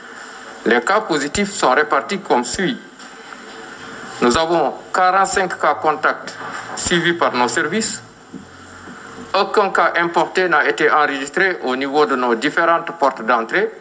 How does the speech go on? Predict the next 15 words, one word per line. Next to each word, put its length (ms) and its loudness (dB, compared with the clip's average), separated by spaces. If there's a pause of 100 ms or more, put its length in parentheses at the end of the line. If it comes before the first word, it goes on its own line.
aériennes, 520 2
maritimes 480 0
et 80 -2
terrestres. 440 0 (1000)
Et 80 2
nous 180 2
avons 300 2
eu 200 -2 (280)
soixante-quatorze 1120 2 (280)
cas 300 2 (840)
issus 280 2
de 120 4
la 160 4
transmission 580 0 (160)
communautaire 640 4